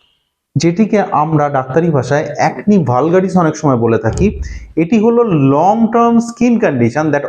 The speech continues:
occurs when dead skin cells and oil from the skin clog the hair follicle।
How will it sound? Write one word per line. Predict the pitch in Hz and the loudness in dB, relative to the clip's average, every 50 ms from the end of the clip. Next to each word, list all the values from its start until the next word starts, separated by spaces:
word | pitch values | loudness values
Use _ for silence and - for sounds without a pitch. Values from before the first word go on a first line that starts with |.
| - - 139 151 | -2 -2 -2 -2
occurs | 151 - - 214 220 214 214 - | -2 -2 -2 0 0 0 -2 -2
when | 156 156 170 170 156 127 | 0 0 0 0 0 0
dead | 120 139 156 170 160 - - | 0 0 0 -2 -4 -6 -12
skin | - - 202 226 240 226 196 - | -8 -2 0 2 2 2 0 0
cells | 160 147 156 165 165 - - 151 151 | 0 0 0 -2 -2 -2 -2 0 0
and | 151 156 - - - - 160 170 180 | 0 0 -2 -6 -6 -2 0 2 2
oil | 165 127 107 98 95 - - _ _ _ _ _ - | 2 0 -4 -6 -8 -10 -14 _ _ _ _ _ -8
from | - 151 147 151 160 160 | -4 -4 -2 0 0 2
the | 160 175 185 185 185 - - - - - | 2 2 0 -2 -4 -8 -12 -10 -14 -14
skin | - _ - - 247 233 175 123 101 90 - - _ _ _ _ _ - | -14 _ -2 0 0 0 0 -2 -4 -6 -8 -10 _ _ _ _ _ -2
clog | - 170 180 185 185 175 170 | 0 0 0 0 0 0 2
the | 180 143 135 | 2 2 2
hair | 135 131 127 131 | 2 2 0 0
follicle। | - 123 113 107 101 - 98 95 110 | -2 -2 -2 -2 -2 -2 -2 -2 -4